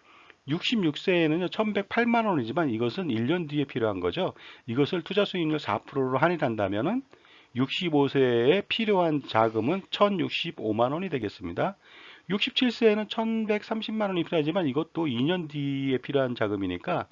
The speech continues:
이 년까지 사 프로로 투자했을 때 이 금액이 나오면 되겠죠. 따라서 사 프로로 할인하면 되겠습니다. 그러면 육십오 세 되는 시점에 천사십오만 원 정도가 필요하고요.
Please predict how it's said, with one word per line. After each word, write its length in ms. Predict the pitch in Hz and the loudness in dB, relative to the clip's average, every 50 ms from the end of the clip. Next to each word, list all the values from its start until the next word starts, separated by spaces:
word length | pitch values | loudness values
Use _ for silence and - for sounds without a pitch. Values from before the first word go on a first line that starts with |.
| - - - - - - - - _ _ - | -14 -20 -20 -20 -20 -20 -20 -20 _ _ -12
이 280 | 143 131 151 170 180 | -8 -4 -4 -2 -2
년까지 720 | 180 180 180 180 175 160 - - 165 156 151 147 - 196 202 | 0 0 0 0 -2 -2 -2 -2 0 0 0 0 -2 -4 -6
사 220 | - - - 220 | -4 -4 -4 -4
프로로 420 | - - - 160 156 156 151 151 151 | -4 -6 -8 -6 -4 -4 -2 -4 -4
투자했을 440 | - 185 196 208 190 156 - 165 | -4 -2 0 0 0 0 -4 -6
때 160 | - - 135 - | -6 -4 -4 -4
이 100 | 135 135 | -2 -2
금액이 280 | 139 147 147 143 143 131 | -2 0 2 2 2 2
나오면 240 | 123 117 117 131 | 2 2 2 0
되겠죠. 420 | 127 104 90 87 - - 151 139 - | 0 -2 -2 -4 -4 -4 -4 -4 -4
따라서 280 | - 170 170 151 170 165 | -2 -2 -4 -4 -4 -4
사 180 | - 185 196 | -4 -4 -4
프로로 360 | - - - 135 123 120 135 131 | -4 -4 -4 -4 -2 -2 0 2
할인하면 480 | - 180 190 196 190 175 151 151 160 | 2 2 2 2 0 -2 -2 -2 -2
되겠습니다. 520 | 151 147 147 135 - - 101 95 92 90 92 | -2 -4 -4 -4 -4 -4 -4 -2 -2 -2 -2
그러면 320 | - 127 120 131 156 147 | -4 -6 -4 -4 -4 -4
육십오 320 | 123 123 - - 160 151 | -4 -6 -6 -6 -6 -6
세 260 | 143 - 147 131 127 - - - - - - - _ - | -4 -2 -2 -2 -2 -4 -10 -16 -20 -20 -20 -20 _ -4
되는 200 | 135 127 131 127 | -2 0 0 -2
시점에 340 | - - - 147 127 151 156 - | -2 -4 -2 -2 0 -2 -2 -4
천사십오만 840 | - - 208 208 208 208 - - 135 131 - 160 139 120 113 131 143 | 0 2 2 2 2 0 -2 0 0 0 0 0 2 4 4 4 4
원 80 | 151 143 | 4 4
정도가 300 | 127 110 101 107 104 - | 2 0 0 0 0 0
필요하고요. 580 | - - 117 107 101 95 117 156 175 131 - | -2 0 0 0 0 0 0 -2 -2 -4 -6